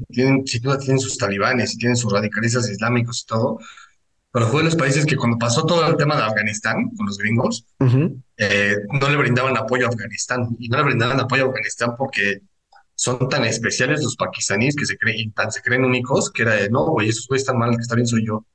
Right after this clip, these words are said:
Speaker 2: <laughs>
Speaker 1: Los gringos, güey.
Speaker 2: No manches, no sabía eso, güey. Última noticia, bueno, penúltima, porque Santi acaba de agregar una. Haití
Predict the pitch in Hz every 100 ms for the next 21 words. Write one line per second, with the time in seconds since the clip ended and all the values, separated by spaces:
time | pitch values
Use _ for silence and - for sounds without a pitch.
0 | - 151 - 208 - 202 - - 127 113
1 | 104 117 107 101 120 - _ _ - 185
2 | - - 156 147 147 156 160 160 143 -
3 | - - - 127 123 127 104 101 92 92
4 | 104 101 - - _ _ - - - -
5 | - - 214 233 220 185 165 180 160 151
6 | 185 151 160 185 151 113 113 113 139 127
7 | 120 120 95 90 90 90 80 - - _
8 | - 139 143 220 240 226 -